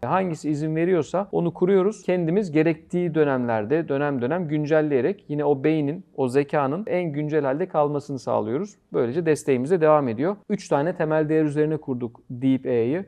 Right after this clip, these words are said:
Birincisi privacy, ikincisi customize. Bu teknolojilerle geliştirilmiş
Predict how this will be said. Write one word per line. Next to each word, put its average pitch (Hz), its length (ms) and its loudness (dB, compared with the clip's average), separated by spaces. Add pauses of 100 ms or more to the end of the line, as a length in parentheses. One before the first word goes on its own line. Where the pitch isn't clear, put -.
(100)
Birincisi 170 720 2
privacy, 156 480 2 (240)
ikincisi 170 800 0 (180)
customize. 156 640 2
Bu 131 80 -6
teknolojilerle 131 640 -2
geliştirilmiş 123 680 -6